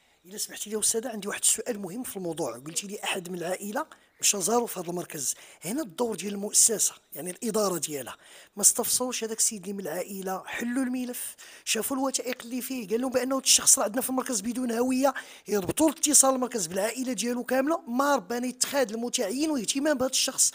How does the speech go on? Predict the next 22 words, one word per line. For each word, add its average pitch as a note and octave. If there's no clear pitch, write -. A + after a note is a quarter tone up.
هو B3+
كتقول A#3
لك A3+
الوضع G#3
الصحي -
ديالو A3+
صعب، C4
مقبل F3
على F3+
عمليه G#3
تقدر -
تقطع -
ليه G#3
رجليه، B3+
وهاد G3+
العائله A#3+
قلتوا F#4
البعض D4+
فيهم F#4+
كان F4+
كيجي E4
يزور، B3+